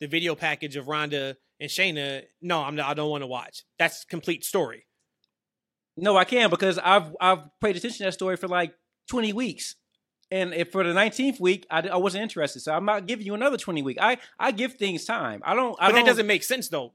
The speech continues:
Speaker 1: I-, if, if that's the
Speaker 2: It do-,
Speaker 1: go home, and, and
Speaker 2: no,
Speaker 1: you're
Speaker 2: no, no,
Speaker 1: saying,
Speaker 2: no, no, no.
Speaker 1: no,
Speaker 2: If
Speaker 1: but
Speaker 2: I
Speaker 1: think
Speaker 2: go
Speaker 1: about
Speaker 2: to,
Speaker 1: it.
Speaker 2: no, no, no, stop. Hold on, stop. If I go to a restaurant and I get burnt five times, I'm not going to a, I'm not going to a sixth time.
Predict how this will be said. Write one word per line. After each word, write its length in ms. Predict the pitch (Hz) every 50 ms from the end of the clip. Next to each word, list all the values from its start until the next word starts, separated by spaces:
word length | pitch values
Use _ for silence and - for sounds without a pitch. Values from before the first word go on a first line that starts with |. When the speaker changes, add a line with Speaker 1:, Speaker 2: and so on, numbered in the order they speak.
| _ -
Speaker 1:
I-, 40 | 180
if, 260 | 180 165 196 170 165
if 100 | 185 156
that's 160 | 196 214 240
the 80 | 233 233
Speaker 2:
It 40 | 185
do-, 80 | - -
Speaker 1:
go 80 | 226 208
home, 320 | 196 165 160 160 151 143
and, 100 | 180 185 -
and 100 | 190 190
Speaker 2:
no, 80 | 185 240
Speaker 1:
you're 80 | 247 240
Speaker 2:
no, 80 | 240
no, 60 | 233
Speaker 1:
saying, 120 | 208 208 196
Speaker 2:
no, 160 | 185 160 147
no, 160 | 147 175 185
no. 120 | 175 160 160
Speaker 1:
no, 100 | 247 294
Speaker 2:
If 60 | 247
Speaker 1:
but 80 | 220
Speaker 2:
I 40 | 233 262
Speaker 1:
think 80 | 233
Speaker 2:
go 60 | 262 277
Speaker 1:
about 80 | 220
Speaker 2:
to, 60 | 180 160
Speaker 1:
it. 60 | -
Speaker 2:
no, 280 | 233 233 208 - - 233
no, 40 | 233
no, 100 | 233 233
stop. 240 | 233 247 233 - 196
Hold 160 | 208 214 226
on, 60 | 247 -
stop. 180 | - 214 185
If 120 | - 175 170
I 80 | 190 180
go 140 | 180 214
to 140 | 220 - 285 285
a 60 | 254
restaurant 420 | 226 220 208 - 196 185 185 185
and 80 | 165 170
I 60 | 175 175
get 220 | 165 202 202 156 151
burnt 240 | 214 220 220 -
five 260 | - 214 214 208 214 -
times, 180 | 233 202 165 147
I'm 60 | 165
not 160 | 170 185 185
going 140 | 175 202 196
to 120 | - 196 185
a, 20 | - -
I'm 80 | - 175
not 160 | 185 190 180
going 180 | 175 202 214 175
to 120 | - 202 196
a 40 |
sixth 260 | 190 - 247 233 - -
time. 260 | 175 143 120 107 95